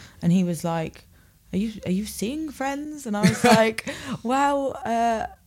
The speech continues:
Speaker 1: I was like, "It probably sounds really, really lame," but I was like, "I now don't actually have a huge amount of friends. Like, I have one or two really, really great friends and really good relationships with, with my cousins and kind of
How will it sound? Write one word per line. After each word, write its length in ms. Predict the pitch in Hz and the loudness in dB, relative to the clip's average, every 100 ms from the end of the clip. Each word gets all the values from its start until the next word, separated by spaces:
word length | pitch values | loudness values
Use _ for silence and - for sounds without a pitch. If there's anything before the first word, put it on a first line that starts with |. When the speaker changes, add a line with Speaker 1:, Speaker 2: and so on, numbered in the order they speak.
| _ _ - | _ _ -6
Speaker 1:
I 40 | 208 | -4
was 100 | 208 | 0
like, 120 | 226 | 0
"It 60 | |
probably 240 | 226 254 302 | 0 -2 -2
sounds 380 | - 214 202 180 | 0 0 0 0
really, 380 | 202 196 196 | -2 0 -2
really 360 | 185 190 190 185 - | -2 -2 0 -2 -2
lame," 420 | 196 196 165 160 | -2 -2 -4 -4
but 100 | 160 | -2
I 60 | 160 | -2
was 120 | 175 | -2
like, 140 | 170 | -2
"I 60 | 180 | 0
now 180 | 196 214 | 0 0
don't 160 | 208 190 | -2 -2
actually 320 | 180 - 180 | -4 -4 -2
have 200 | 170 180 | -2 -2
a 20 | |
huge 300 | 160 175 170 165 | -4 -6 -6 -4
amount 260 | 160 156 | -4 -4
of 80 | 156 | -6
friends. 400 | 202 175 175 160 | -4 -4 -4 -4
Like, 160 | 165 160 | -4 -2
I 80 | 165 | 0
have 180 | 175 170 | -2 0
one 160 | 180 | -2
or 80 | 170 | -2
two 280 | 160 175 170 | -2 -2 -2
really, 260 | 170 170 | -4 -6
really 160 | 165 170 | -6 -6
great 280 | - 185 190 | 0 0 0
friends 440 | - 190 185 185 - - - - - | -2 0 2 0 -6 -18 -18 -20 -2
and 200 | 170 170 | 0 2
really 220 | 185 180 | 2 0
good 180 | 170 175 | -2 -4
relationships 880 | 160 147 156 170 156 175 - - - - | -4 -4 -4 -4 -4 -6 -8 -20 -18 -6
with, 340 | 175 160 - | -4 -4 -8
with 160 | 165 165 | -8 -6
my 120 | 160 | -4
cousins 720 | 165 - 180 170 175 170 160 | -6 -4 -4 -2 -2 -2 -2
and 120 | 165 165 | -4 -6
kind 280 | - 165 165 | -6 -6 -4
of 240 | 165 160 | -6 -10